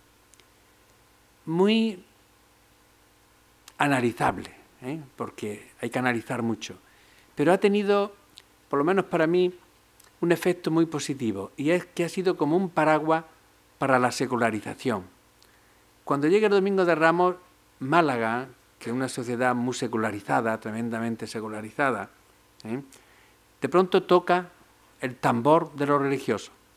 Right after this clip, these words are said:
y nunca mejor dicha la expresión, los tambores inundan,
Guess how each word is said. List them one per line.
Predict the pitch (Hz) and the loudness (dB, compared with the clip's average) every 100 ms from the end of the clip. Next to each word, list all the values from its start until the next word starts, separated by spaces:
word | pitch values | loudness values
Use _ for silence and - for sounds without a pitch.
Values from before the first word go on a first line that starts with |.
| - | -14
y | |
nunca | 107 123 139 | -8 -4 -2
mejor | 135 135 123 | 0 -2 -4
dicha | 131 139 | -8 -4
la | 127 | -4
expresión, | - 131 - 87 85 _ _ _ | -4 -12 -12 -16 -20 _ _ _
los | - | -20
tambores | - - 98 120 131 | -12 -10 -4 -2 0
inundan, | 123 113 117 104 92 | -2 -2 -4 -4 -10